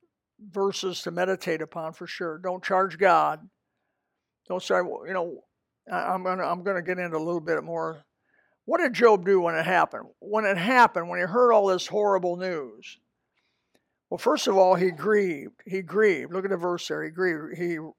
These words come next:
arose, rent his mantle, shaved his head, fell on the ground. He grieved. There's nothing wrong with grieving when you have loss in this life. You worked hard for your material possessions.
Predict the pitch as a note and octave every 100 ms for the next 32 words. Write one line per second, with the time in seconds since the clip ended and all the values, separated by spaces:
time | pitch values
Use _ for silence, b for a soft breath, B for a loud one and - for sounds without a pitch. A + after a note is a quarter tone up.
0 | _ - F3 F#3 A3 A3+ A3+ E3 E3+ G3+
1 | F#3+ D3+ F3+ F3+ F3+ F3+ F3 E3+ E3 D3
2 | E3 D#3+ D#3+ E3+ E3+ E3 D#3+ D#3+ D#3 D3
3 | - _ _ _ _ _ _ _ _ _
4 | _ _ _ _ _ _ _ - F#3+ D#3+
5 | G3+ F#3 D3 - F3+ F#3+ A3+ A#3 C4+ G#3+
6 | F#3 F3 E3 F3+ - _ F3 E3 F3 G#3
7 | G#3 E3+ D3+ D#3 - F3 E3+ F3+ F3 F3
8 | E3+ F3 F3+ D#3+ - E3+ D#3+ E3 - F#3
9 | - - - - _ _ _ _ _ _
10 | _ - G#3+ A3 A#3 - F#3+ A#3 C#4+ A#3
11 | D#3+ F3+ F3 F3+ F3 G#3 G3 G3+ F#3 F#3
12 | G#3 G#3 - B2 -